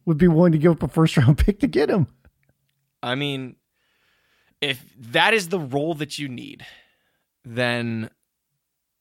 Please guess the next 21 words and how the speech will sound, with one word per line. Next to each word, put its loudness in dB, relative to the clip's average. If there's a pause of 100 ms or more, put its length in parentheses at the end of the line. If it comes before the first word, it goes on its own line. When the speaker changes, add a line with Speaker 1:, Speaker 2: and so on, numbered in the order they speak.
(600)
Speaker 2:
oh -16
God, -20
first -14
rounder -20
is -20
really -18
tough. -20 (1000)
Speaker 1:
What 2
if 4
it's 2
Speaker 2:
I 6
don't 8 (100)
think 6
Speaker 1:
a -8
Speaker 2:
a -14
first -18
rounder. -20 (460)
Speaker 1:
top 2 (1040)
eight 2
protected? -4 (2750)
Speaker 2:
I, -12